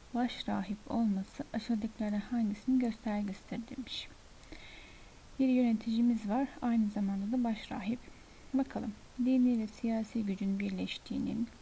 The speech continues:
olabilir. Yönetimle yargının ayrıldığının, yani ayrı ayrı hem yargı hem yönetim, bundan bahsetmemiş. Sınıf farklılıklarının sona erdiği, burada sınıf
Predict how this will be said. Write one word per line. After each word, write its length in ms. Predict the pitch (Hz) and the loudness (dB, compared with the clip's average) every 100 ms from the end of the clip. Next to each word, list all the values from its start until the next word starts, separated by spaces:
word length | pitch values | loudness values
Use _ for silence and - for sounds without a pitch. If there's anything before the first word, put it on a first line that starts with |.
| - - - - - - - | -18 -18 -18 -16 -16 -16 -6
olabilir. 540 | 226 202 202 214 - - - - - - - | -2 0 0 -2 -4 -8 -18 -18 -20 -6 0
Yönetimle 420 | 233 226 - 240 | 0 0 2 4
yargının 520 | 226 220 208 202 214 | 4 4 2 2 2
ayrıldığının, 880 | - 196 190 190 185 190 185 202 214 | 2 0 0 -2 -4 -4 -2 0 0
yani 420 | 202 196 196 214 - - - - - - - - - - - - - - | 0 0 0 -2 -6 -18 -18 -20 -18 -20 -18 -20 -20 -20 -20 -20 -18 -4
ayrı 280 | 226 220 220 | 0 2 2
ayrı 280 | 202 190 208 | 0 0 -4
hem 300 | 208 220 202 | 0 2 2
yargı 380 | 190 190 190 | 2 -2 -4
hem 280 | 196 208 196 | -2 0 0
yönetim, 520 | 190 185 185 - 240 - - - - | -2 -4 -6 -4 -4 -4 -12 -20 -6
bundan 400 | 233 220 202 196 | -2 0 0 -2
bahsetmemiş. 1000 | 196 202 - - - - 240 233 - - - - - - - - - - - | -4 -4 -8 -10 -8 -4 -4 -6 -10 -14 -16 -18 -18 -16 -16 -16 -18 -18 -6
Sınıf 280 | - 269 | 2 2
farklılıklarının 800 | - 233 214 - 220 220 220 226 | 2 -4 -4 -4 -4 -2 0 0
sona 300 | 240 226 214 | 0 0 0
erdiği, 600 | 208 - - 220 196 - 247 - - - | 0 0 -6 -6 -4 -4 -6 -10 -10 -8
burada 220 | 226 233 | -6 -6
sınıf 280 | - 233 | -2 -2